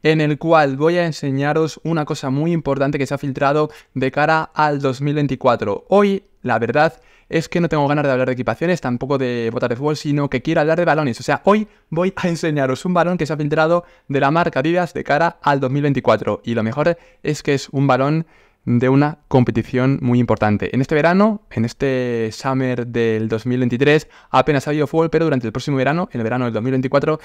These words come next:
sí que habrá fútbol y habrá Copa América y también habrá Eurocopa. Y ya conozco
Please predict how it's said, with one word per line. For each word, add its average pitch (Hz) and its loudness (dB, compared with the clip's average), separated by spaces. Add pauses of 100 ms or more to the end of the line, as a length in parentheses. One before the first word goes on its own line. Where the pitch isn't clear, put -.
(140)
sí 165 -4
que 135 0
habrá 131 2
fútbol 139 -2
y 120 -4
habrá 117 0
Copa 117 2
América 135 2 (200)
y 185 4
también 123 2
habrá 117 0
Eurocopa. 120 -2
Y 117 -8
ya 170 4
conozco 160 -2